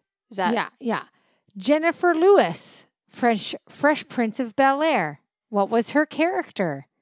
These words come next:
Speaker 2: Uh, York Banks. We needed to know, remember last night, we needed to know if Tyra Banks had a, has a
Speaker 1: Tyra
Speaker 2: kid?
Speaker 1: Banks' child, hi-, hi-, she named her son York.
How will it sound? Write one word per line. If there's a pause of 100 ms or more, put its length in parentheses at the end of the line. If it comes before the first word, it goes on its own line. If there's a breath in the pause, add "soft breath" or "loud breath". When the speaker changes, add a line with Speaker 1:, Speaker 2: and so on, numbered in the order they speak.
Speaker 2:
Uh,
York (140)
Banks.
We
needed
to
know,
remember
last
night,
we
needed
to
know
if
Tyra (160)
Banks
had
a,
has
a (220)
Speaker 1:
Tyra
Speaker 2:
kid?
Speaker 1:
Banks'
child, (280)
hi-,
hi-, (140)
she
named
her
son
York.